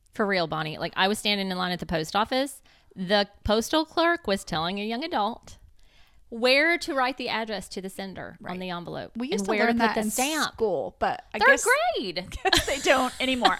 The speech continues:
Speaker 2: I don't know.
Speaker 1: <laughs>
Speaker 2: But I hear this a lot, is their kids don't know how to do that. So teach 'em how to mail something.
Speaker 1: How to fill out school forms, medical forms.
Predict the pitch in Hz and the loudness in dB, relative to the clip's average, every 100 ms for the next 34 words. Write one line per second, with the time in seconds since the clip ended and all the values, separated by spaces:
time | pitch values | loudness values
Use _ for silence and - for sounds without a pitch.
0 | - 254 226 - - - - 349 427 - | 2 2 2 0 -4 -16 -12 -6 -2 2
1 | 285 262 359 381 339 269 247 247 - - | 4 4 2 0 0 -2 2 2 2 -2
2 | 220 202 - 214 208 202 220 202 196 196 | -10 -10 -12 -8 -6 -4 -8 -4 -4 -4
3 | 196 170 139 - - 208 - - _ - | -4 -6 -8 -8 -8 -8 -12 -20 _ -20
4 | - 311 302 233 202 185 196 - 175 - | -8 -4 0 0 0 -2 -4 -6 -8 -14
5 | - - 202 214 220 196 - 233 214 190 | -16 -14 -2 2 2 2 0 2 4 4
6 | - - 262 294 - 277 269 262 262 277 | 2 -6 0 0 0 0 0 0 0 -4
7 | - 226 233 233 240 233 233 233 226 | -4 0 0 0 -6 -2 -2 -2 -4